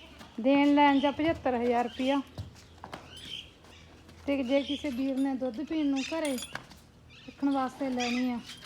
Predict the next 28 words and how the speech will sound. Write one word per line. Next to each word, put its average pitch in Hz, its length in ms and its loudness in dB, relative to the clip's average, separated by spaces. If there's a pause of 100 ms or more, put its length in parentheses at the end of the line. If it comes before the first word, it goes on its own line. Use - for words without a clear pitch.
(200)
ਤਾਂ 269 100 0
ਮੈਂ 285 200 4
ਸ-, 269 160 -4 (120)
ਦੁੱਧ 240 180 0
ਨੂੰ 320 180 6
ਬਹੁਤ 226 240 2
ਚੰਗੀ 220 300 0
ਹੈ 202 60 -4
ਜੀ। 190 100 -10 (1300)
ਆਪਣੀ 254 340 -2
ਆਪ 247 120 2
ਦੀ 247 120 -4
ਚੁਆਈ 247 300 0
ਕੀਤੀ 247 360 -4
ਹੋਈ 262 200 2
ਆ, 285 60 2
ਥਣਾ 247 320 -2
ਦੀ 240 100 -2
ਪੂਰੀ 269 280 -4
ਸਾਫ਼ 240 360 -6 (3000)
ਤੇ 254 100 0
ਦਰਮਿਆਨੇ 247 640 2
ਕੱਦ 226 320 -2
'ਚ। 277 200 -4 (760)
ਕਿਸੇ 294 280 -2
ਵੀ 311 100 -2
ਵੀਰ 269 280 0
ਦੇ 247 200 -2